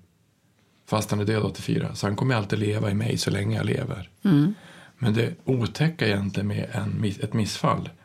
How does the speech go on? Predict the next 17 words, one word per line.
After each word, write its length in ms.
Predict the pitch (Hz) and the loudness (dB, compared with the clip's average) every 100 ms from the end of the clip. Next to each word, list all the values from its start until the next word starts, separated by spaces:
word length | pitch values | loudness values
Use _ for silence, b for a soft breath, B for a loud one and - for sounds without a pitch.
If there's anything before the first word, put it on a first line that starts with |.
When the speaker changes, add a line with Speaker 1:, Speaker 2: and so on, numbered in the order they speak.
| B B B - | B B B -4
Speaker 1:
det 80 | 110 | -2
är 40 | |
att 240 | 101 - - _ _ _ _ _ - | -2 -6 -20 _ _ _ _ _ -8
vi, 460 | 107 117 120 117 - - | -2 2 2 0 -4 -4
det 200 | 123 113 | 0 2
är 60 | |
ett 160 | 104 - _ 110 | 0 -4 _ -2
riktigt 440 | 104 - - 107 | -2 -2 -6 -4
dödsfall. 540 | 104 - - - - - - _ _ 202 | -4 -6 -6 -6 -6 -14 -20 _ _ -8
Speaker 2:
Mm. 120 | 190 - _ - | -8 -12 _ -6
Speaker 1:
Därför 240 | 110 - | -2 -2
att 180 | - - | -4 -2
den 400 | 113 113 113 107 - _ | 0 0 0 -4 -8 _
livet 420 | 113 113 107 101 | -2 0 0 -2
kom 280 | - 117 104 | -4 -2 -2
aldrig 260 | 101 101 117 | -2 -2 -4
ut. 300 | 87 - | -6 -12